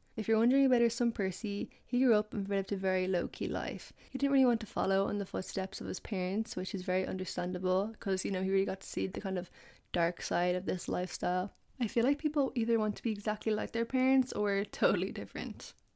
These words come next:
So there you have it, Mary Shelley's life in a nutshell, with more ups and downs than any novel. But speaking of the book, what's the hype and what does it mean? To be honest, when I studied this in college, I read it and I was like,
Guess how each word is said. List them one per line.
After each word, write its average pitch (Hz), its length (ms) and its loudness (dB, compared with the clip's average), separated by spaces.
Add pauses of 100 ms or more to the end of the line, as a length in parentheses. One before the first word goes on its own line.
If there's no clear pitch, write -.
So - 140 -2
there 254 160 4
you 262 120 4
have 208 160 0
it, 190 240 0 (160)
Mary 220 260 2
Shelley's 233 360 2
life 247 320 2
in 202 120 2
a 240 60 4
nutshell, 190 540 -4 (180)
with - 140 -4
more 240 160 4
ups 262 200 -2
and 233 120 4
downs 254 380 2
than 254 300 2
any 196 220 0
novel. 185 480 -4 (580)
But 233 160 -2
speaking 294 480 0
of 190 120 -4
the - 60 -6
book, - 520 -2 (300)
what's 294 220 2
the 320 120 4
hype 302 360 2
and 226 140 2
what 208 120 -2
does 214 140 -2
it 214 80 -2
mean? 190 340 -4 (200)
To 233 100 -4
be 240 100 2
honest, 277 340 4
when 233 80 2
I 226 60 4
studied 262 220 -2
this 269 120 -4
in 233 80 2
college, 226 460 0
I 208 120 -2
read 196 260 0
it 233 200 0
and 208 80 -4
I 202 100 -2
was 208 200 -2
like, 208 240 -4